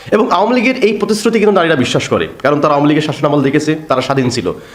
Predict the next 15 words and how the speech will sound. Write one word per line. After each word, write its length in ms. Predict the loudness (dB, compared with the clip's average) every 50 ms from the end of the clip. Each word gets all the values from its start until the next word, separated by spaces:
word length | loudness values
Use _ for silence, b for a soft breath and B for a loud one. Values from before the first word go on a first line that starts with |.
| B B B -2
তো 60 | -2
সুতরাং 380 | 0 0 0 2 2 2 4 2
যখন 300 | 2 2 2 2 2 2
দেখবেন 340 | 2 2 2 2 2 2
যে 80 | 2 2
বাংলাদেশে 480 | 2 2 2 2 0 0 0 0 0 2
নারী 260 | 2 2 2 2 2
বিদ্বেষীর 400 | 0 0 0 0 0 0 0 0
সংখ্যাটা 420 | 0 0 0 0 0 -2 -2 -2
বেড়ে 180 | 0 2 2 2
যাচ্ছে, 400 | 2 0 0 0 0 0 0 -2 B B B B B B -4 0
এই 340 | 0 0 0 -2 -6 -10 -12 -4 -2
ইস্যুটাকে 520 | 0 0 2 2 0 2 2 2 2 2
কেন্দ্র 260 | 2 2 2 2 2 2
করে 260 | 2 2 2 2